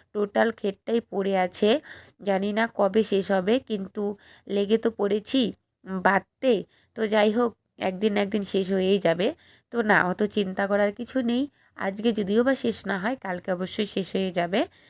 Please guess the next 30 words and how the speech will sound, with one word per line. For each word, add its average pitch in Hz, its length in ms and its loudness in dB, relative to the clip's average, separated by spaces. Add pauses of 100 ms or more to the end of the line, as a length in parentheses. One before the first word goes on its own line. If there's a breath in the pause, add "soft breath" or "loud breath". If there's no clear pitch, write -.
(180 soft breath)
কারণ 196 340 -2
দুপুরবেলা 202 720 0
আমরা 190 320 2
একদমই 185 380 -4
বাঁধি 180 360 0
না, 190 260 2 (360 soft breath)
কারণ 190 260 -4
প্রচণ্ড 202 560 -2
রোদ 190 320 2 (120)
থাকে, 202 340 -8
আর 180 160 -2
আমার 185 240 -2
মায়েরও 185 400 0
শরীরটা 185 480 -4
ভালো 175 280 -4
নেই, 185 240 -2 (460 soft breath)
সেই 196 120 -4
জন্য 202 240 -2
কিন্তু 196 300 -2
অত 185 180 0
রোদ্রে 185 420 -4
মাও 190 280 -2
থাকতে - 340 -10
পারে 160 260 -2
না। 160 200 -2 (400 soft breath)
তো 185 80 -14
তখন 190 300 0
আমরা 196 220 0
বাড়িতেই 185 400 0
ছিলাম, 208 400 0